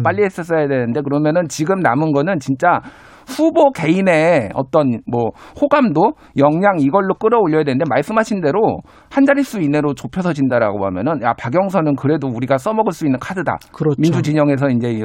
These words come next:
Speaker 1: 진보 진영에서 생각을 할 텐데
Speaker 2: 그렇습니다.
Speaker 1: 아니면은
Speaker 2: 예.
Speaker 1: 이제 폐기 처분될 가능성도 있다. 잘못하면은
Speaker 2: 네.
Speaker 1: 이제 굉장히 어려운 상황이 있다 이렇게 봐야 될 것 같아요.
Speaker 2: 그리고 특히 이제 시민단체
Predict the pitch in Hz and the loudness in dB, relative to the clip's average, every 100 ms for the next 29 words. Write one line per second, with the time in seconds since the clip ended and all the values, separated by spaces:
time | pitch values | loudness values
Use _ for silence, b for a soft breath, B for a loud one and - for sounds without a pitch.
0 | 107 - 135 135 131 123 117 120 - 165 | -4 -2 -2 0 0 0 -2 -4 0 0
1 | 151 151 135 120 113 135 202 165 143 156 | 0 0 0 2 2 0 2 2 4 2
2 | 143 117 120 123 107 b b b b b | 2 0 0 0 -2 b b b b b
3 | - 320 294 - 294 254 196 170 139 139 | -4 0 0 0 0 2 2 2 0 0
4 | 151 123 - 92 87 95 120 123 147 127 | 0 -2 -4 -4 -4 -4 -4 -2 0 -2
5 | 90 90 95 107 139 131 B B 156 196 | -4 -6 -6 -4 -2 -2 B B 0 2
6 | 220 147 131 156 151 156 165 156 107 127 | 2 2 2 2 2 0 -2 -2 -4 -6
7 | 110 - 101 110 - - - - 208 220 | -6 -8 -8 -8 -8 -12 -12 -6 -2 -2
8 | - - 262 220 165 - 277 320 294 262 | -2 -4 -2 0 -2 -4 -4 -2 -2 -2
9 | 226 220 190 156 | 0 0 0 -2